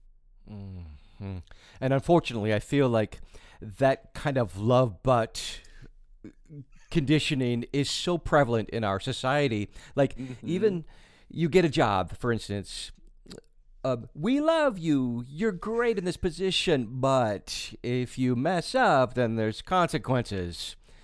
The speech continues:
Speaker 2: Mm-hmm.
Speaker 1: That makes sense to me, honestly. Uh,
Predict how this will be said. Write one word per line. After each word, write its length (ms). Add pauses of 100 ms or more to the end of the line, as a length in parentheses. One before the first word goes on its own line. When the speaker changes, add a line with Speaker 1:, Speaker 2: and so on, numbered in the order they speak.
(140)
Speaker 2:
Mm-hmm. 300
Speaker 1:
That 200
makes 220
sense 280
to 100
me, 280 (400)
honestly. 600 (580)
Uh, 80